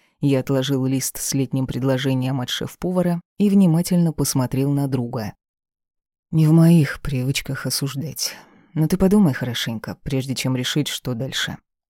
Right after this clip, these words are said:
Если ты, конечно, реально любишь», нарисовал пальцами кавычки, свою жену. «Ладно, доктор Фрейд, оставим философию. Держи», положил передо мной папку.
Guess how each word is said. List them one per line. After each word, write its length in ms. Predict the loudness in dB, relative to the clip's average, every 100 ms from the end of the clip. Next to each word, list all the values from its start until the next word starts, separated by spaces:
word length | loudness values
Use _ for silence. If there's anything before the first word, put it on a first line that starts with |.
| _
Если 380 | -4 -2 0 0
ты, 100 | 0
конечно, 640 | 2 4 2 0 0 2
реально 400 | 2 2 2 0
любишь», 480 | -2 -2 -4 -8 -10 _ _ _ _ -2
нарисовал 560 | 0 0 0 0 -2 -2
пальцами 480 | -2 -2 0 -2
кавычки, 720 | 0 -2 -2 -4 -6 -8 -10 -10 _ -8
свою 320 | 0 0 2
жену. 360 | 0 0 -2 -10 _ _ _ _ _ _ _ _ -6
«Ладно, 440 | -2 0 -2 -4
доктор 320 | -10 -10 -10 -10
Фрейд, 360 | -8 -10 -10 -16 -18 -8
оставим 520 | -4 0 2 2 0
философию. 680 | -4 -6 -4 -6 -8 -12 -16 _ -4
Держи», 440 | 0 0 0 -2 _ _ _
положил 400 | -2 0 0 0
передо 320 | 0 0 2
мной 200 | 0 0
папку. 540 | -2 -6 -6 -8 -10